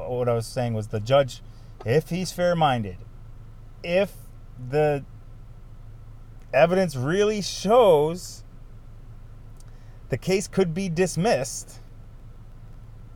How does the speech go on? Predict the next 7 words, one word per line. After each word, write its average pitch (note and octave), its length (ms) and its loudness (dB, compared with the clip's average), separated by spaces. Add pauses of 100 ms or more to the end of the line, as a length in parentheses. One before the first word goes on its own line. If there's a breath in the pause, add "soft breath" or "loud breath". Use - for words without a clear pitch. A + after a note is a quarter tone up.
(360)
reasonably C#3+ 920 0 (180)
based, D#3+ 400 -2
uh, B2+ 200 2
on C3 140 2
the E3+ 100 0
evidence, D3 400 -2
um, A#2+ 400 2